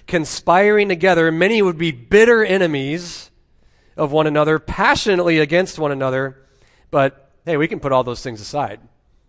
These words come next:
because we recognize there's a greater threat to our rule than any one of us could do to one another. It's Yahweh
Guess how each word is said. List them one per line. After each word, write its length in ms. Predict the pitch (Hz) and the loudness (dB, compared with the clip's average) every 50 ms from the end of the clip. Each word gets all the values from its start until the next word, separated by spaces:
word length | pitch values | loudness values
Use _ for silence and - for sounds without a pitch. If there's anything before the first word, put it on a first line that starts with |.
| _ _ _ _ _ | _ _ _ _ _
because 360 | - 127 117 - 135 127 110 113 | -12 -10 -6 -6 -6 -6 -6 -6
we 160 | 113 151 175 | -6 -6 -4
recognize 640 | 156 156 131 - 127 120 120 120 120 120 117 - | -2 -4 -4 -4 -6 -8 -6 -4 -4 -4 -6 -6
there's 180 | 131 123 113 117 | -8 -10 -10 -10
a 60 | 117 | -12
greater 420 | 107 101 110 127 139 160 170 170 | -12 -8 -4 -2 -2 -2 -2 -4
threat 420 | 160 - - 139 147 151 151 - - | -8 -10 -8 -4 -4 -4 -4 -4 -10
to 220 | - 139 131 135 | -12 -10 -6 -2
our 220 | 131 131 139 147 143 | 0 0 0 0 -2
rule 320 | 135 135 127 117 117 120 | -4 -4 -4 -2 -4 -4
than 140 | 117 123 131 | -4 -6 -6
any 160 | 135 139 135 | -6 -6 -6
one 200 | 120 120 147 151 | -6 -4 -4 -4
of 80 | 127 113 | -4 -6
us 160 | 117 113 - | -8 -10 -12
could 160 | - 131 110 | -16 -16 -14
do 140 | 110 120 117 | -12 -10 -10
to 80 | 113 | -8
one 140 | 113 117 117 | -8 -8 -8
another. 340 | 117 117 147 165 - 110 - _ _ _ _ _ _ _ _ _ _ _ _ _ _ _ _ | -8 -8 -8 -8 -10 -12 -20 _ _ _ _ _ _ _ _ _ _ _ _ _ _ _ _
It's 220 | - - - - | -20 -20 -18 -12
Yahweh 540 | 120 120 135 156 160 131 120 110 117 139 147 | -6 -4 -2 -2 -2 -2 -6 -8 -12 -14 -18